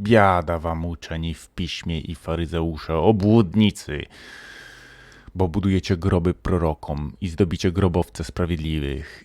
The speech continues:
i mówicie, „Gdybyśmy żyli za czasów naszych przodków, nie bylibyśmy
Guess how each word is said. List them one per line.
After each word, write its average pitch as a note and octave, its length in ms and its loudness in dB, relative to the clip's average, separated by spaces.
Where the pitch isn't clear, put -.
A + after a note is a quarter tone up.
i A2+ 60 2
mówicie, D#2+ 680 -4
„Gdybyśmy F2+ 520 0
żyli F2+ 260 2
za E2+ 140 -2
czasów - 360 -6
naszych E2+ 300 -6
przodków, - 580 -6
nie F2 160 -2
bylibyśmy F2 720 -2